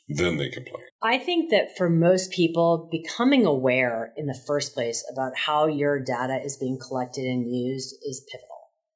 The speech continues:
Speaker 2: You might not have a problem with the fact that a company has asked you to put in your home address. You're buying something most of the time, and they're gonna have to ship it to you, or, but you may wanna start asking questions about, "Okay,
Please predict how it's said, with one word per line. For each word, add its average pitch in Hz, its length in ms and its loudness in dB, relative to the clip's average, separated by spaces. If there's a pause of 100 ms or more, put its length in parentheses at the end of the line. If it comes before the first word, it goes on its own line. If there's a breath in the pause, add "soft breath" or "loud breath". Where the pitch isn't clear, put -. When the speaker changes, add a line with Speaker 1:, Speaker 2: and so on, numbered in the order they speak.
(120)
Speaker 2:
You 226 120 6
might 254 220 4
not 160 240 -4
have 139 120 -10
a - 240 -14
problem 190 440 2
with 190 120 0
the 190 140 -2
fact 185 260 -2
that 170 140 -6
a 170 60 -16
company 165 360 -2
has 151 120 -2
asked 147 340 -6
you 165 80 -6
to 160 60 -8
put 151 180 -8
in 147 200 -2
your 151 140 -2
home 143 220 -4
address. 139 280 -2
You're 156 100 -4
buying 156 320 -2
something 131 380 -16
most 123 260 -8
of 123 80 -10
the 123 60 -18
time, 131 320 -6
and 147 100 -4
they're 143 100 -4
gonna 143 140 -4
have 143 120 -4
to 151 60 -8
ship 160 260 0
it 143 120 -4
to - 140 -10
you, 123 240 -6
or, 135 360 -2 (440 loud breath)
but 170 80 0
you 175 200 0
may 226 160 6
wanna 220 260 2
start 170 220 0
asking 151 360 -4
questions 143 340 -6
about, 131 380 -2
"Okay, 147 280 -2